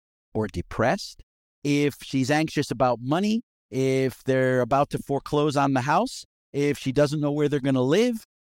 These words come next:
if they didn't plan for the baby, whatever situation, the child will feel those feelings as its own feelings. And this is not just some emotional vibe that the baby feels, but emotions produce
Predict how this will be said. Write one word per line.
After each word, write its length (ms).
if 280
they 120
didn't 260
plan 320
for 120
the 100
baby, 360
whatever 760
situation, 840
the 100
child 560
will 120
feel 480
those 280
feelings 600
as 480
its 460
own 480
feelings. 500
And 100
this 140
is 100
not 220
just 320
some 300
emotional 640
vibe 520
that 180
the 60
baby 300
feels, 480
but 140
emotions 760
produce 680